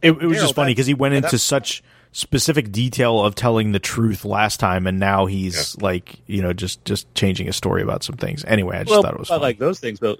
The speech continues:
Speaker 2: but Daryl, like what you were saying as far as could he
Speaker 3: Mm-hmm.
Speaker 2: be faking it this whole time, is like,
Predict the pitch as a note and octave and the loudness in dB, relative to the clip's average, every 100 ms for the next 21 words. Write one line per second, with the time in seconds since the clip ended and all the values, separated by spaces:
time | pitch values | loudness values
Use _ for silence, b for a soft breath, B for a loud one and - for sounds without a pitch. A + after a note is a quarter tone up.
0 | - B2+ A2+ F3 F3+ A#2+ A2+ A#2+ A2+ D3 | -2 -2 2 2 4 4 4 2 2 2
1 | F3+ - A2 G#2+ G#2 A#2+ G#2+ F#2+ F2+ - | 2 2 2 2 -2 2 4 4 0 -8
2 | - F2+ E2+ F#2 F#2 C3 E3 B2+ A2 G2+ | -4 0 2 0 0 0 0 -4 -6 -4
3 | G2+ F#2 G2+ G#2 G2+ F#2+ | -4 -2 -2 0 2 2